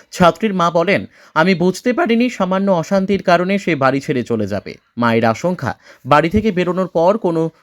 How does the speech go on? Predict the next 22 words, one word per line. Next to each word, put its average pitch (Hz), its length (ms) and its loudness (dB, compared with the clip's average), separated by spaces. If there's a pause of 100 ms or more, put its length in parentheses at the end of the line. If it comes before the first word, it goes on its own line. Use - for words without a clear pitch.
(140)
দুষ্টু 160 380 -4
চক্করের 196 420 0
কবলে 156 380 2
পড়েছে 151 400 -2
কিনা 113 300 -2 (320)
তা 156 160 4
নিয়ে 185 200 -2
সন্দেহের 160 580 -4
দানা 127 260 -2
বেধ-, 107 220 -4
বাঁধছে।" 113 500 -2 (540)
ছাত্রীর 185 420 2
বাবা 208 240 6
বলেন, 202 320 0 (400)
"মেয়ে 185 220 0
বাড়ি 170 240 2
থেকে 233 240 0
চলে 190 280 -2
যাওয়ার 202 280 0
কিছু 196 300 -6
সময় 175 460 -2
পর 160 320 2